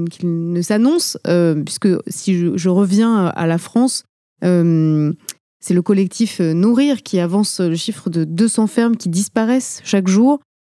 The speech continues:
Ce sont des dizaines de milliers de, oui, de paysans, euh, qui ont disparu, euh, tout simplement, euh, au cours de ces, de ces vingt dernières années. Un tiers, en fait, de la force de production, euh, paysanne en France a, a disparu sur, au cours de ces vingt dernières années.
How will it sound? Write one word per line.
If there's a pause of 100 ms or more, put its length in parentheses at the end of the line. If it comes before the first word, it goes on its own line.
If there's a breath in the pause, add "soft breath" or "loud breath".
Ce
sont
des
dizaines
de
milliers (260)
de,
oui,
de
paysans,
euh,
qui
ont
disparu, (180)
euh,
tout
simplement,
euh, (400)
au
cours
de
ces,
de
ces
vingt
dernières
années.
Un
tiers,
en
fait, (420)
de
la
force
de
production,
euh,
paysanne
en
France (160)
a,
a
disparu
sur,
au
cours
de
ces
vingt
dernières
années.